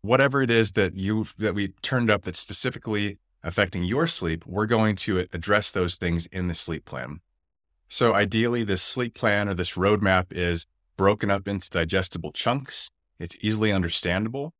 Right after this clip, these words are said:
and it's built so that it is as easy as possible on the person who is going through it, because working through sleep issues isn't always fun. It's not always easy, but we can still make it as, I guess, fun and easy as, as possible. So we can still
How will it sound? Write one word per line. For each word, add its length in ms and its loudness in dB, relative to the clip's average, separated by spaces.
and 260 -2
it's 140 -6
built 320 -2
so 180 -2
that 140 0
it 160 -16
is 300 0
as 240 -2
easy 300 0
as 100 0
possible 580 -2
on 180 -2
the 60 -4
person 460 -4
who 160 -2
is 100 -2
going 320 -4
through 320 -10
it, 260 -14
because 420 0
working 360 2
through 220 -2
sleep 280 0
issues 340 0
isn't 320 -2
always 320 2
fun. 540 -2
It's 160 -10
not 200 2
always 340 0
easy, 480 -6
but 340 4
we 100 -2
can 140 -4
still 280 0
make 260 0
it 160 -4
as, 460 2
I 140 -8
guess, 220 0
fun 360 0
and 280 -4
easy 300 -2
as, 220 -2
as 220 -4
possible. 640 -6
So 200 -4
we 120 -8
can 100 -6
still 460 0